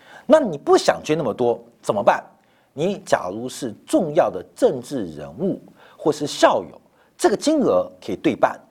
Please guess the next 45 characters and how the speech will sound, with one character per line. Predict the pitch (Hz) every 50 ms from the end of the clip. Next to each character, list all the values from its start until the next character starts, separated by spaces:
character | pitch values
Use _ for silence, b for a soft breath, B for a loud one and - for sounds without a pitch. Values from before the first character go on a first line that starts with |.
| _ _ _ _
大 | - 127
概 | 113 117
是 | 107 - - - -
五 | 107 131 196 247
百 | 208 233 151 - - - _ _ _
到 | - - 82 - - _ -
八 | - 127 135 131
百 | - - -
万 | 95 98 90
美 | 78 - -
金。 | - 98 90 85 - - _ _ _ _ _ b b b b b
后 | b 269
面 | 302
有 | 254 - - - - -
华 | - 131 127 151 196
顿 | 208 339 285
学 | 175 - - 82
院， | 92 120 120 - - - _ _ _ _ _ _ _ -
它 | - 233
不 | 233 - 214
仅 | - 165 165
有 | 180
好 | - - - - -
的 | - 107
学 | - - 180 185
校、 | - - 202 - - - - b b b b b b b
好 | b - - 101
的 | 113 135
学 | - - 131
校 | 175 160
气 | - - - 233 131
氛、 | - - 120 76 - - b b b
好 | b - 104
的 | 98 143
老 | 156 120 - -
师， | - - - 95 92 95 - b b b b b
更 | - 185 139 127
重 | - - 143 113
要 | 113 117 95 - - - _ _ _ _
是 | - - - 107
它 | - - - 120 120
的 | 117 - - - -
交 | - - 135 131 147
友 | 143 104 - -
圈 | - - - 87